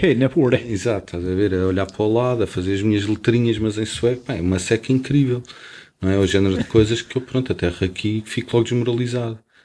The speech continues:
Speaker 1: Perdes a
Speaker 2: Se
Speaker 1: pica.
Speaker 2: tenho não sei quantas coisas dessas para fazer, então nem se fala, não é?
Speaker 1: Uhum.
Speaker 2: Agora, se o que eu tenho de coisas é para começar um projeto novo ou não sei o quê,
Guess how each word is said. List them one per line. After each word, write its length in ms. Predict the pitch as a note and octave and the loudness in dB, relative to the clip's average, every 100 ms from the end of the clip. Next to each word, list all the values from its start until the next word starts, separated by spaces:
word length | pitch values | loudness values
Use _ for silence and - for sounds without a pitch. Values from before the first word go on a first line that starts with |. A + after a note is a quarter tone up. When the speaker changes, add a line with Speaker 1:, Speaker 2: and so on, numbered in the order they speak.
| - - | -10 0
Speaker 1:
Perdes 300 | C3 A#2 A#2 | 2 4 2
a 60 | |
Speaker 2:
Se 160 | A#2 D3 | 2 2
Speaker 1:
pica. 140 | B2+ | 4
Speaker 2:
tenho 120 | G#2+ | 4
não 160 | G#2+ A2 | 4 2
sei 160 | A2 A#2 | 2 -2
quantas 320 | A#2+ A2 A2 | 0 -2 -2
coisas 320 | - A2 A2+ | -2 0 0
dessas 240 | A#2+ - | 0 -2
para 160 | - G2 | -6 -6
fazer, 240 | - G#2 | -6 -4
então 180 | A2 - | -4 -2
nem 100 | A#2+ | -4
se 100 | A#2+ | -4
fala, 320 | - A#2+ G#2+ G#2 | -6 -6 -4 -4
não 160 | F#2 | -4
é? 80 | F2+ | 0
Speaker 1:
Uhum. 300 | B2 G#2 A2 G2+ - - - _ F#2 | 2 4 2 0 -10 -20 -20 _ -4
Speaker 2:
Agora, 300 | F#2 G2 G2 | 0 2 2
se 160 | - | -2
o 20 | |
que 80 | F#2+ | 0
eu 60 | G#2 | 0
tenho 200 | - G2+ | 2 -2
de 60 | |
coisas 380 | - G#2+ G2 F#2 | 2 2 2 -2
é 80 | F2+ | -4
para 160 | - F#2 | -4 -4
começar 280 | G2+ F#2 | -4 0
um 60 | G2+ | -2
projeto 500 | F#2 G#2+ G#2+ G2+ - | 2 2 4 2 2
novo 300 | G#2 G2+ F#2 | 0 0 -2
ou 60 | F2+ | -2
não 100 | F#2 | -4
sei 220 | - G2 | -2 -2
o 20 | |
quê, 380 | F#2+ - G#2+ A2+ | 0 0 2 0